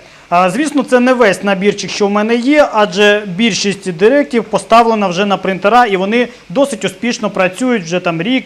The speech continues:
півтора, і тим паче працюють уже на двадцять чотири на сім,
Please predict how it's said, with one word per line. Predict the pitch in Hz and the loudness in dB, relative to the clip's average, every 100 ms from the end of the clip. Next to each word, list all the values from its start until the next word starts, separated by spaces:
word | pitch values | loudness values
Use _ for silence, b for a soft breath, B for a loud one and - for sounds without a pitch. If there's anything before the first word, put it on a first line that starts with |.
| - | -6
півтора, | 175 - 175 202 226 220 B B | -8 -4 0 2 0 -2 B B
і | 196 208 202 | -6 -2 -2
тим | 202 214 | 0 -2
паче | 214 254 247 214 190 165 | 2 2 2 0 0 -2
працюють | 185 185 226 220 | -4 -2 -4 -4
уже | 190 185 | -4 -4
на | 190 | -4
двадцять | 180 165 226 233 - | -2 2 0 0 -10
чотири | 180 208 196 | -4 0 0
на | 185 180 | 0 -4
сім, | 180 147 | -6 -12